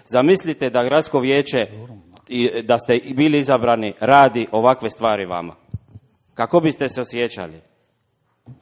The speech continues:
Kako biste se osjećali? Pa budimo, držimo se stvari za šta smo izabrani, a to je za zakonitost. Za zakonitost rada.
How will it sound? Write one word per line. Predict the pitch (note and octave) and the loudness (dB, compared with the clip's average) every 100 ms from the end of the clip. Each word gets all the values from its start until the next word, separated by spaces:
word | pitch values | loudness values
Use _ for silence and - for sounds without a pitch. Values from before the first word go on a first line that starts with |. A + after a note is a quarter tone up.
| _ _ _ _ _ _ | _ _ _ _ _ _
Kako | - A2+ F#3 | -10 -2 0
biste | E3 - A2+ | 0 -4 -8
se | G#2+ | -10
osjećali? | F#2+ G2 F#2+ F2 E2 _ _ _ _ _ | -10 -12 -14 -18 -20 _ _ _ _ _
Pa | - | -10
budimo, | B2 F#3+ E3+ C#3+ B2+ C3 | -2 0 0 -2 -4 -10
držimo | B2+ F#3+ F3 D#3+ C3+ | -4 -4 -2 -2 -4
se | A#2+ | -6
stvari | - D3 E3 D#3+ C3 - _ | -4 2 2 2 -4 -14 _
za | A2+ | -8
šta | A2 D3 D3+ | -4 -2 -2
smo | C#3+ A#2 | -4 -6
izabrani, | C3 B2 A2 G2 G2 F#2+ - | -6 -4 -4 -4 -6 -10 -12
a | - | -12
to | G#2 C#3+ | -2 0
je | |
za | B2 A2 | 0 -2
zakonitost. | A2+ B2+ B2 F2+ E2+ E2 - _ _ _ _ _ _ _ _ _ _ _ | -2 -2 -4 -8 -10 -18 -20 _ _ _ _ _ _ _ _ _ _ _
Za | G2 G#2 | -12 -2
zakonitost | B2+ D3+ D#3 C#3 B2+ A#2 G#2 - | 2 4 4 0 0 -4 -6 -2
rada. | B2 B2 F#2+ F2 D2 - | 0 2 0 -4 -12 -16